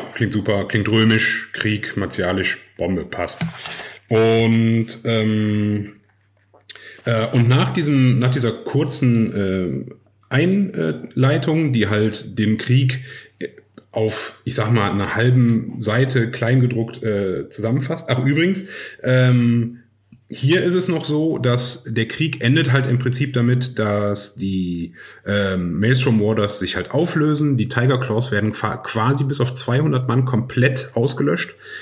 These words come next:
Ich meine, heutzutage, das passiert ja immer wieder mal irgendwelchen, äh, Space Marine Legionen. Äh, und dann wird halt geschrieben, die ziehen sich halt in den Deep Space zurück. Äh, daher, also von, von, äh, Eye of Terror ist da noch gar nicht die Rede.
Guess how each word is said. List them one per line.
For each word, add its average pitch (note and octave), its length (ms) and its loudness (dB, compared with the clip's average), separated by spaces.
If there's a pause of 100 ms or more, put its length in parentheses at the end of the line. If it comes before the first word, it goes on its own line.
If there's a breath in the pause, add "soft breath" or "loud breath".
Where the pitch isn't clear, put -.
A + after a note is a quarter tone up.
(100)
Ich - 60 -6
meine, G#2 160 4
heutzutage, A2 720 2 (1120)
das A#2 240 -2
passiert - 240 2
ja - 80 0
immer G2 160 2
wieder G#2+ 160 4
mal E2+ 160 2
irgendwelchen, E2+ 560 -2
äh, F2 240 0
Space F#2+ 240 -2
Marine F2+ 160 -2
Legionen. F#2+ 300 -2 (380 loud breath)
Äh, A2+ 240 4 (100)
und D#3+ 400 2
dann C3+ 180 4
wird C#3+ 140 0
halt C3 160 2
geschrieben, C3 420 2
die A2+ 80 2
ziehen C#3+ 320 2
sich C3+ 220 0
halt B2+ 340 2
in A#2 160 4
den A2+ 240 2
Deep A2+ 220 -4
Space - 480 -2
zurück. B2 420 0 (380 loud breath)
Äh, G#2 480 2
daher, G#2+ 800 0
also G#2 180 0
von, G2+ 380 0
von, G2 360 0
äh, F#2+ 140 -2 (100)
Eye G#2+ 60 0
of G#2+ 120 -2
Terror A2 280 0
ist - 160 -2
da G#2+ 60 0
noch D#2+ 120 -4
gar F2 140 -4
nicht G2 180 -4
die G#2 60 -6
Rede. E2+ 300 -2